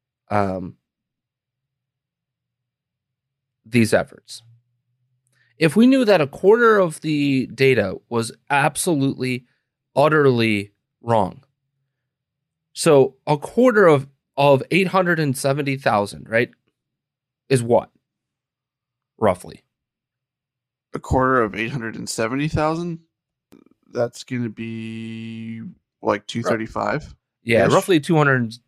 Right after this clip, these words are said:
Speaker 1: two hundred seventeen, let's say.
Speaker 2: Okay.
Speaker 1: <coughs> Take two hundred seventeen thousand people off of that number, and what does that look like to the American populace? Do you think the panic porn sets in at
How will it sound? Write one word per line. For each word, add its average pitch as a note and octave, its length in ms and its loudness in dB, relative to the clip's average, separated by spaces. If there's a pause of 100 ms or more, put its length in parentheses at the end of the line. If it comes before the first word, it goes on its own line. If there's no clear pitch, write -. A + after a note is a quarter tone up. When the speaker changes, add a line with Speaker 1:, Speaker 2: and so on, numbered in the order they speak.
(200)
Speaker 1:
two E3 120 2
hundred C3 240 4
seventeen, F2+ 540 -4
let's C2 160 -16
say. - 220 -16 (720)
Speaker 2:
Okay. - 360 0 (540)
Speaker 1:
<coughs> - 640 -20
Take B3 200 0
two D4+ 120 6
hundred A3+ 260 4
seventeen F3+ 480 0
thousand E3 680 -2 (460)
people C3+ 540 2 (140)
off B2+ 260 2
of A2 120 -8
that G#2 240 0
number, G2+ 440 -6
and A2 200 -6 (180)
what B2+ 160 0
does A#2+ 120 2
that G2+ 180 0
look G2 180 -14
like - 280 -20 (560)
to B2 140 0
the A2+ 120 2
American G2+ 420 -2
populace? - 520 -8 (320)
Do F3+ 80 2
you C4 80 6
think A3+ 200 -2
the E3+ 80 -4
panic C3+ 400 0
porn D3+ 300 -2
sets C#3 280 -4
in D3 280 -6 (120)
at B2 240 0